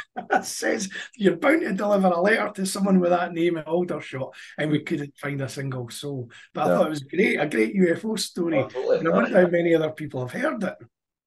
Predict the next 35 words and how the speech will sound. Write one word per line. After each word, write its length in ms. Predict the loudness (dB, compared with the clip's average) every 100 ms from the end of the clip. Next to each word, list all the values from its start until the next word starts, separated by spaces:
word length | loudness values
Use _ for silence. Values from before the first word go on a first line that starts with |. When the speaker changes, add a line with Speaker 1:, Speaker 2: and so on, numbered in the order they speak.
| _ _ _ _
Speaker 2:
Yeah, 120 | 6
that's 200 | 8 8
what 60 | 4
I'm 60 | 4
saying. 240 | 6 8
Like, 180 | 8 6
the 80 | 6
whole 220 | 6 6
kind 120 | 4
of 100 | 4
paranormal 460 | 4 4 4 0 -2
fields 200 | 0 0
interest 480 | 0 0 -2 0
me, 80 | -2
but 120 | 0
I 40 | 0
mean, 160 | 0
it, 260 | 0 0 -2 -6 _ 0
that's 220 | 2 2
kind 220 | 2 4
of 80 | 4
what 80 | 6
I 200 | 6 4
was 320 | 2 -4 -12 _ _ -8
starting 380 | 0 2 4 2
to 60 |
get 80 | 0
into 140 | 0
and 180 | -2 -2
stuff 260 | -4 -4 0
like 340 | 2 2 0
that. 60 | -2
I 40 |
mean, 200 | 0 0
but 260 | 0 -2